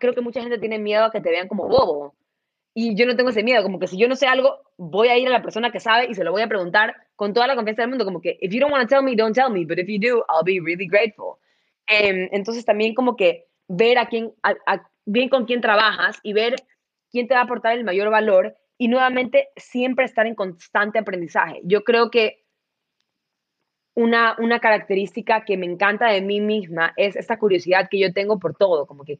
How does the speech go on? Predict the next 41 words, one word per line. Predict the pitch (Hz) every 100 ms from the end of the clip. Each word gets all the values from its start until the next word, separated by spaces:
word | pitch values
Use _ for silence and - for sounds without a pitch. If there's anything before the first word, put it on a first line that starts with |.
| _
en | 190 170
todo | 214 233
lo | 240
que |
me | 202
meto, | 185 190 214
me |
meto | 185 180
de | 220
cabeza | 202 175 185 214
y |
quiero | 170 202
aprenderlo | 185 175 180 208 214 _ _ _
lo | 180
más | 202 208
profundo | 226 214 226 226 226 240
y | 202 180 170 - _ _ _ _ _ -
para | 214 190
poder | 190 202 220
incluso | 220 233 262
después | 214 - 214
enseñárselo | 240 202 202 233 226
a |
cualquier | 175 170 208
persona, | 208 - 294 185
como | 175
que | 170
a |
mí | 190
también | 233 240
me | 226
gusta | 220 254
compartir | 233 175 160 220
mucho | 226 220 240
mis, | 202 160 - -
mis | 185
conocimientos | - 180 170 175 262 302 196
y | 175
por | 175 185
eso | 202 240
es, | 214 214